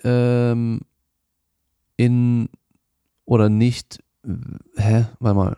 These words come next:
das sind zwei Teile, da fehlt irgendwo ein bisschen was. Ah, ich glaub, ich hätte draufklicken müssen. Ähm, ja, ob's nützlich ist, ähm, verletzungsprophylaxe technisch oder ob's keinen Wert macht.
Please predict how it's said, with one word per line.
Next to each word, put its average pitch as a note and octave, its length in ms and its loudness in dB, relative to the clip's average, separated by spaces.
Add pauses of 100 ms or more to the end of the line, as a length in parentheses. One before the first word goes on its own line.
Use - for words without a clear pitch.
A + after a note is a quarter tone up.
das A#2+ 220 -10
sind G2+ 120 -2
zwei - 280 0
Teile, G#2 300 2
da G2 80 0
fehlt G2+ 180 -2
irgendwo G2 200 0
ein G2 40 0
bisschen G2 180 -6
was. F#2 240 -6 (1800)
Ah, A#2 220 2
ich G#2 60 0
glaub, G#2 120 2
ich F#2 80 0
hätte G2 120 0
draufklicken - 420 -2
müssen. G2 300 -2 (1900)
Ähm, G#2 380 2
ja, G2+ 200 0 (180)
ob's - 200 -4
nützlich A#2+ 320 2
ist, - 340 -2
ähm, G#2 540 2 (640)
verletzungsprophylaxe - 1400 -2
technisch G2 560 0
oder F#2+ 460 0
ob's - 200 -8
keinen F#2 240 0
Wert E2+ 220 -2
macht. - 300 -4